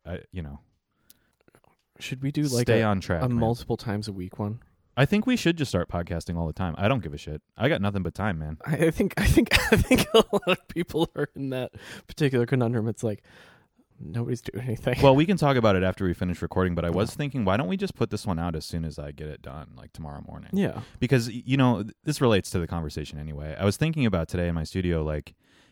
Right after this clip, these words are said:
Speaker 1: no matter what we say tonight, 'cause I do wanna talk about
Speaker 2: It's already,
Speaker 1: covid
Speaker 2: it's
Speaker 1: and
Speaker 2: already o-, yeah.
Speaker 1: and all this stuff going on, but, like, no matter what we do, if we put this out on Thursday, it's going to be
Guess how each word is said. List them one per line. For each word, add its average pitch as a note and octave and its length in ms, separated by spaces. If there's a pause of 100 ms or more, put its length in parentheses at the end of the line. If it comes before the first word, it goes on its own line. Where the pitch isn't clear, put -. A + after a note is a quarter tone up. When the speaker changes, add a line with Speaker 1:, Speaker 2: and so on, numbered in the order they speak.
Speaker 1:
no A2+ 100
matter F3 260
what C3 280
we C#3+ 120
say E2 320
tonight, A2 420
'cause C#3+ 120
I F3+ 80
do F#3+ 200
wanna D3 180
talk G#2 260
about D#2+ 240
Speaker 2:
It's - 80
already, F2+ 260
Speaker 1:
covid D#2 260
Speaker 2:
it's C#3 100
Speaker 1:
and - 80
Speaker 2:
already C3+ 220
o-, G#2 100 (320)
yeah. A#2+ 240
Speaker 1:
and A2+ 140
all G#2 140
this G2+ 160
stuff - 260
going A2 260
on, A2+ 200
but, F2+ 320 (480)
like, F#2 320
no G#2 120
matter C3 320
what F#2+ 240
we G2 160
do, E2+ 380
if F2+ 140
we B2 80
put E3 160
this D3+ 160
out B2+ 120
on F#2 140
Thursday, D#2+ 720 (560)
it's - 240
going G2 340
to F#2 80
be E2+ 320